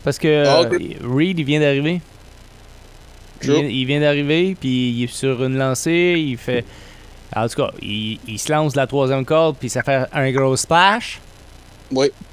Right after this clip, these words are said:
Speaker 1: Puis, euh, en tout cas, c'était assez impressionnant, mais, euh, moi, je suis pas, j'ai pas été surpris.
Speaker 2: Ok, ouais, je
Speaker 1: Hmm.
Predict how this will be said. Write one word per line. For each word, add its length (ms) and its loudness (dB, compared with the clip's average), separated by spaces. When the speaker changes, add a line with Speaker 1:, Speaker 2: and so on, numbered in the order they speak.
Speaker 1:
Puis, 340 -4
euh, 180 -2
en 40 -8
tout 100 -12
cas, 80 -6
c'était 120 -2
assez 180 -2
impressionnant, 600 0
mais, 400 2
euh, 300 2
moi, 160 -2
je 160 0
suis 100 0
pas, 120 -8
j'ai 100 -4
pas 120 -4
été 120 -4
surpris. 320 -4
Speaker 2:
Ok, 160 -2
ouais, 400 6
je 220 2
Speaker 1:
Hmm. 120 -6